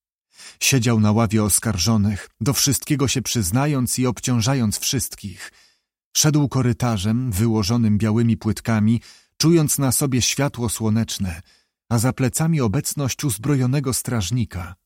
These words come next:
Wyczekiwana kula zaraz rozsadzi mu mózg.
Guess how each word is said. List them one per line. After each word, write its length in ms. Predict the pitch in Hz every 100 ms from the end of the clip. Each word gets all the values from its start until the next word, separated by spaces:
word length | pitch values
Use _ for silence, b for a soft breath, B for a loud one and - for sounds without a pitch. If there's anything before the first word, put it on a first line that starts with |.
| _ _ 110
Wyczekiwana 800 | 117 143 143 - 120 139 131
kula 520 | 117 - 151 110 95 90 b b b -
zaraz 460 | 104 139 131 117
rozsadzi 580 | 131 127 - 147 127 98
mu 180 | 113 113
mózg. 600 | 117 120 95 - - -